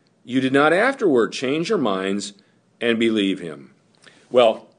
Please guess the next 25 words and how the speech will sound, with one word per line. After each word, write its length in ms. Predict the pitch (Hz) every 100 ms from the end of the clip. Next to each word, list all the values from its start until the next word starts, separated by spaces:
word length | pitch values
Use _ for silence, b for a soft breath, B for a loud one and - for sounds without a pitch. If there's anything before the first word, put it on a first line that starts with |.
| _ _ _ _ _ _ _ _ _ -
this 180 | 131 -
parable 480 | 143 131 107 104
is, 200 | 98 - -
is, 360 | 95 90 - - _ _ _ _ _ _ _
at 100 | 95
least 260 | 101 107 107
most, 380 | 107 117 117 - _ -
uh, 260 | 104 90 87 82
that 120 | 98
I've 160 | 98 90
read, 260 | 95 95 98 110
uh, 60 | 95
seem 340 | - 117 104
to 220 | 98 92 B B B B B B B _ -
be 220 | 107 104 - -
quite 240 | 127 110
simple 440 | 110 131 123 104 98
to, 580 | - 101 98 95 95 98
to, 460 | - 98 92 92
uh, 240 | 87 87 87 b b b b _ -
to 180 | - 104
unwind 480 | 104 104 107 107 95
here. 380 | 90 87 123 B B B _
Uh, 60 | 107
obviously, 920 | 107 127 139 160 139 117 104 123